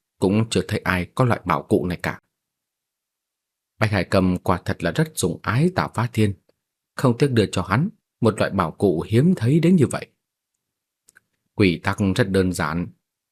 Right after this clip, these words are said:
chỉ cần có thể tiếp được tấm thiếp mời này thì xem như là có tư cách tham dự ước hẹn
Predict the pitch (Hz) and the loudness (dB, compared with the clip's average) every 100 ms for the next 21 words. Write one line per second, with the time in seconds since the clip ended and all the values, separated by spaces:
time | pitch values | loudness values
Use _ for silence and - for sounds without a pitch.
0 | _ - 120 110 98 147 - 73 - 160 | _ 0 0 2 0 -2 0 -2 0 0
1 | 131 76 - _ 101 151 156 175 110 80 | -2 -6 -10 _ 0 0 0 -2 0 -2
2 | 82 82 - _ _ _ - 113 104 104 | -4 -6 -8 _ _ _ 0 4 4 2
3 | 135 131 131 131 - _ - 101 101 101 | 0 2 4 2 -2 _ -6 -4 0 -2
4 | 98 139 131 107 143 - 107 92 - 87 | 0 -2 0 0 -2 -4 -2 -2 0 -2
5 | - - 135 - 90 | -2 -2 -2 -2 -4